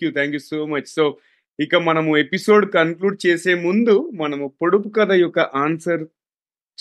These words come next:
చెప్పుకుందాం. ఎవరైనా ఆన్సర్ చేశారా? చేస్తే మీకు pat on the back. చేయకపోతే నేను క్వశ్చన్ రిపీట్ చేసి ఆన్సర్ కూడా చెప్తాను. క్వశ్చన్ వచ్చేసి, "ఎర్రటి పండు మీద ఈగైనా వాలదు, ఏమిటా పండు?"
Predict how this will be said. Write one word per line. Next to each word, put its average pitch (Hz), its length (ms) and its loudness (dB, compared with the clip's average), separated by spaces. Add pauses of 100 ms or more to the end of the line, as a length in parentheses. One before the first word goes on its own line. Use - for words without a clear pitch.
చెప్పుకుందాం. 107 440 -8 (280)
ఎవరైనా 120 300 -4
ఆన్సర్ 147 300 -4 (120)
చేశారా? 160 380 -2 (140)
చేస్తే 151 280 -4
మీకు 156 360 -4 (460)
pat 135 240 2
on 135 80 4
the 123 100 -2
back. 104 160 -4 (440)
చేయకపోతే 151 680 -2 (580)
నేను 123 140 -2
క్వశ్చన్ 143 360 0
రిపీట్ 147 440 -2
చేసి 143 320 -4 (160)
ఆన్సర్ 175 360 2
కూడా 165 240 0
చెప్తాను. 147 360 0
క్వశ్చన్ 165 360 0
వచ్చేసి, 151 540 -6
"ఎర్రటి 160 320 0
పండు 147 300 0
మీద 135 200 -2 (300)
ఈగైనా 160 560 0
వాలదు, 113 520 -2 (400)
ఏమిటా 139 440 2
పండు?" 113 440 -6